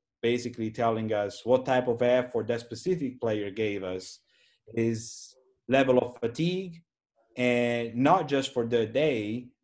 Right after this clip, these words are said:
but the accumulated level of fatigue for the week, the month, for the team, for the specific player, how a player is recovering from an injury.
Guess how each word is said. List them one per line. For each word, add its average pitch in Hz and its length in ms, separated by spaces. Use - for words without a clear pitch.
but 117 220
the 117 80
accumulated 139 680
level 127 300
of 113 140
fatigue 120 480
for 110 680
the 107 120
week, 160 420
the 110 80
month, 139 460
for 123 100
the 113 100
team, 165 460
for 120 140
the 117 60
specific 165 560
player, 139 440
how 123 180
a 117 60
player 139 380
is 120 140
recovering 120 500
from 117 200
an 120 80
injury. 147 560